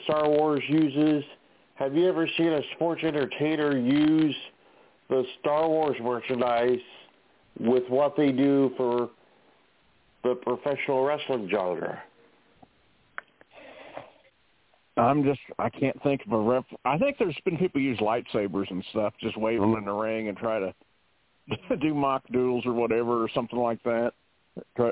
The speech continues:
Speaker 2: I've seen a little bit of that going on. I can't, like, point out to one specific instance of it, but I remember seeing some of that.
Speaker 1: I have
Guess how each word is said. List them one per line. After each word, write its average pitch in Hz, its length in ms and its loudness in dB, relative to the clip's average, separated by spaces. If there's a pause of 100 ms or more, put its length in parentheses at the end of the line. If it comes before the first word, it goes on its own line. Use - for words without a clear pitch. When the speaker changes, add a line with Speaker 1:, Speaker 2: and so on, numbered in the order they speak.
(340)
Speaker 2:
I've 123 140 -2
seen 139 140 0
a 123 40 2
little 127 180 2
bit 117 140 0
of 113 80 2
that 123 260 0
going 107 260 0
on. 110 220 0
I 110 60 0
can't, - 280 -2
like, 107 260 -2 (680)
point 120 220 2
out 117 200 0
to 104 80 -2
one 113 340 0
specific - 540 -2
instance 113 460 -2
of 110 140 0
it, - 120 -2
but 120 100 0
I 120 60 2
remember 117 520 0
seeing 135 320 0
some 117 160 0
of 113 120 2
that. 120 260 0 (4000)
Speaker 1:
I 120 160 2
have 117 140 2